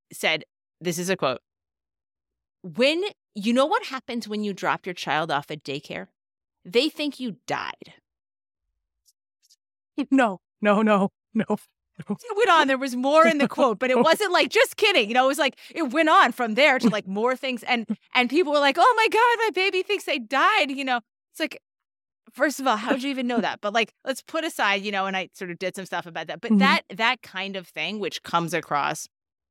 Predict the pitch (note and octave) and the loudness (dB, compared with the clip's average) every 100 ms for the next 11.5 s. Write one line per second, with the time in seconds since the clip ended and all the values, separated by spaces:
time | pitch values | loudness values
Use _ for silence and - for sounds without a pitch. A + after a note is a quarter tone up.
0 | _ _ _ - F3+ F3+ E3+ - - G3+ | _ _ _ -6 -4 -4 -10 -14 -14 -2
1 | G3 F#3+ E3+ D#3+ _ _ _ _ C#3+ E3 | -2 0 -4 -12 _ _ _ _ -16 0
2 | G#3 G3+ F3+ E3 E3 D3+ D#3 D3+ D#3+ C3 | 2 4 0 -2 -2 -2 -6 -8 -10 -10
3 | A#2+ - F#3 F#3 _ _ - E3+ C3 A#2 | -10 -12 -14 -20 _ _ -8 -4 -2 -4
4 | D3 C3+ - - - A#3+ C4+ - - D#3+ | -10 -16 -16 -14 -10 -10 -12 -8 -2 0
5 | C#3 F#2+ C3+ - - E3 D3+ D3 C#3+ - | 0 -4 -10 -10 -4 -4 -4 -8 -14 -16
6 | - _ _ _ _ _ _ _ _ _ | -20 _ _ _ _ _ _ _ _ _
7 | _ _ _ _ _ _ _ _ - F#3+ | _ _ _ _ _ _ _ _ 0 0
8 | - - - _ _ _ _ - E2 _ | 0 -8 -20 _ _ _ _ -10 -10 _
9 | _ _ E3+ D3 C3+ - _ _ _ - | _ _ -8 -6 -8 -18 _ _ _ -4
10 | E3 D#3+ E3 A#3+ A#3+ F#3+ D3 C#3+ C#3+ C#3+ | -2 0 2 2 2 0 -4 -6 -6 -6
11 | - - D#3+ D#3 D3+ | -10 -4 -2 0 -4